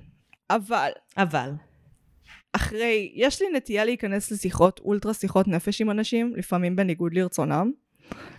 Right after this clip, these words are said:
Speaker 1: לפעמים בניגוד לרצוני, אבל כאילו, כן, כן, זה גם קורה, לא, לא איתך. זה קורה, אני
Speaker 2: לא,
Speaker 1: פשוט
Speaker 2: אני יודעת שלא איתי, אני פשוט תוהה איך את נכנסת לשיחת נפש.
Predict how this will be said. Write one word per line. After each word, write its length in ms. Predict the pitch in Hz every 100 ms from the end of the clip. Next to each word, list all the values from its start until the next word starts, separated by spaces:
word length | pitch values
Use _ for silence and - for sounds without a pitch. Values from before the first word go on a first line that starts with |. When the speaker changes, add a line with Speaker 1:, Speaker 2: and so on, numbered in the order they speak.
| -
Speaker 1:
לפעמים 360 | 240 226 233
בניגוד 400 | 226 220 202 202 180
לרצוני, 440 | 185 - 156 170 262 - - - - 208
אבל 420 | 220 190 208 214
כאילו, 280 | - 226 202 -
כן, 100 | - 539
כן, 60 | 480
זה 60 | 381
גם 80 | 370
קורה, 180 | 359 -
לא, 180 | 294 370
לא 80 | 220
איתך. 400 | - 135 - - _ - -
זה 80 | -
קורה, 240 | - 254 269
אני 100 | 294
Speaker 2:
לא, 260 | 226 202
Speaker 1:
פשוט 160 | 165 - 180
Speaker 2:
אני 380 | 196 190 190 -
יודעת 480 | 190 185 185 - 302
שלא 260 | - 185 170
איתי, 380 | 160 - 208 160
אני 160 | 170 175
פשוט 220 | 175 196 - -
תוהה 240 | 196 180 -
איך 220 | 185 190 - -
את 160 | 202 196 - -
נכנסת 480 | 180 - 185 190 175
לשיחת 380 | - 165 170 180
נפש. 460 | 190 185 190 196